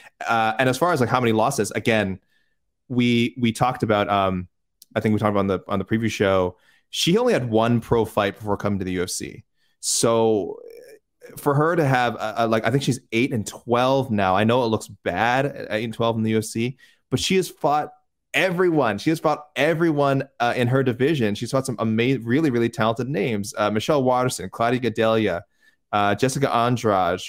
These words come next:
Rose Namajunas, Tish-, Tisha Torres. You're gonna pick up L's when you fight these people. That's just how it is.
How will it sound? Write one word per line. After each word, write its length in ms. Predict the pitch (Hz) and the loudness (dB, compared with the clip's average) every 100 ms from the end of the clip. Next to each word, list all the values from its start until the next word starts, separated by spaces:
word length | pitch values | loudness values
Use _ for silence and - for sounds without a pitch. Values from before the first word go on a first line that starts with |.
| - | -2
Rose 240 | 120 131 | 0 2
Namajunas, 560 | 131 123 117 123 113 95 | 2 2 2 0 0 -2
Tish-, 300 | - 139 - | -2 -2 -2
Tisha 280 | 147 139 139 | -4 -4 -2
Torres. 580 | 127 123 107 92 92 - _ _ _ _ _ - | 0 2 2 0 -4 -14 _ _ _ _ _ -6
You're 200 | 170 151 | 0 2
gonna 180 | 165 190 | 2 0
pick 240 | 190 185 | 0 0
up 120 | 180 - | 0 0
L's 480 | 131 165 107 101 | 0 2 0 -4
when 100 | 117 | -2
you 100 | 110 | 0
fight 220 | 110 117 101 | 0 0 -2
these 140 | 98 | -6
people. 320 | 101 65 82 - | -14 -12 -14 -4
That's 120 | 120 | 0
just 160 | 143 139 | 0 0
how 220 | 139 127 | 0 2
it 80 | 117 | 2
is. 380 | 123 - - | 0 -4 -10